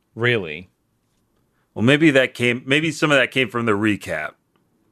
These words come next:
Speaker 2: the
Speaker 1: All right,
Speaker 2: V O
Speaker 1: all right.
Speaker 2: from the recap, 'cause, uh, now that we're into it,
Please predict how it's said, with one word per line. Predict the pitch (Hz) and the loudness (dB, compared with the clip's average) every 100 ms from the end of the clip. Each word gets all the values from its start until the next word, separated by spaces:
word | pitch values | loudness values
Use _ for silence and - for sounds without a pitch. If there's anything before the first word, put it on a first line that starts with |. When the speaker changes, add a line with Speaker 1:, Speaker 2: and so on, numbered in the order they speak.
| _ _ - | _ _ -20
Speaker 2:
the | - 147 110 | -14 0 2
Speaker 1:
All | 107 | 4
right, | |
Speaker 2:
V | 120 113 | 4 4
O | 107 | 4
Speaker 1:
all | |
right. | 104 | 2
Speaker 2:
from | 110 | -2
the | 98 | -2
recap, | 98 98 - 80 76 _ | -2 -4 -4 -6 -6 _
'cause, | - 101 92 - | 2 4 4 2
uh, | 107 95 92 87 - _ _ _ | 4 6 4 2 -4 _ _ _
now | 127 123 120 | 0 0 2
that | 113 | 2
we're | 117 | 4
into | 127 123 117 | 4 4 4
it, | 107 - | 4 2